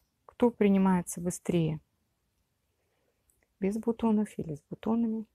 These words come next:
Если вам удастся купить немезию, неважно, большой уже цветущий куст или молодое растение, то немезия тоже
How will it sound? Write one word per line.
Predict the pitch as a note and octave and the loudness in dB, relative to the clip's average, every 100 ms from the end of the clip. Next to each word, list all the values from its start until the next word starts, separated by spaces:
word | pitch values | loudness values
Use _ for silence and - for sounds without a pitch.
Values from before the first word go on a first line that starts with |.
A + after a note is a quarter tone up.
| _ _ F#3 | _ _ -14
Если | G#3+ C#4 - G#3 | -8 -8 -6 0
вам | G#3+ G#3+ | 2 2
удастся | A3 G#3+ G3 - | 6 6 4 -2
купить | - G#3 G3+ F#3 - _ _ - | -2 0 0 -2 -6 _ _ -4
немезию, | F3+ G3 B3+ E4+ D4 F#3+ D#3 D#3 _ _ _ _ _ _ - - _ - | 4 6 8 6 4 0 0 -6 _ _ _ _ _ _ -20 -20 _ 0
неважно, | A3+ G#3+ F#3+ D#3+ D#3 | 4 8 8 6 2
большой | D#3+ E3 - C4+ D4 | 2 2 2 6 6
уже | A3+ F#3+ | 6 2
цветущий | - E3 - C#4 - A3 | 0 0 2 0 0 -4
куст | - G#3 G#3 - - | 0 2 2 0 0
или | A#3+ G#3 | 4 4
молодое | F3 D#3+ D3+ F#3+ B3 B3 | 4 2 4 6 8 8
растение, | A3 G#3+ - - G3 F#3 F#3 F#3 G#3 _ _ _ - - - _ _ _ - | 6 2 -2 -2 0 2 2 0 -4 _ _ _ -20 -20 -20 _ _ _ 4
то | G#3 G3+ | 8 8
немезия | G3 G#3 A3 C4+ B3+ A#3+ | 8 8 8 8 8 6
тоже | A3+ A3+ G3+ E3+ | 6 4 4 2